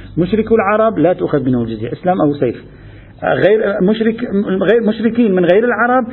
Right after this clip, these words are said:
هؤلاء ممكن تؤخذ منهم الجزية". يعني كأنما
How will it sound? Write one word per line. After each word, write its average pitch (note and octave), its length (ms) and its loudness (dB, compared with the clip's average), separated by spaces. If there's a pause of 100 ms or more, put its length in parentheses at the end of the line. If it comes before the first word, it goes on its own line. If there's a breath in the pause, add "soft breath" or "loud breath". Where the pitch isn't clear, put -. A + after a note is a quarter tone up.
(100)
هؤلاء F3 380 2 (280)
ممكن D#3+ 240 0
تؤخذ - 220 -2
منهم B2 260 0
الجزية". A2 440 -6 (680)
يعني F#3+ 140 0
كأنما F#3 680 0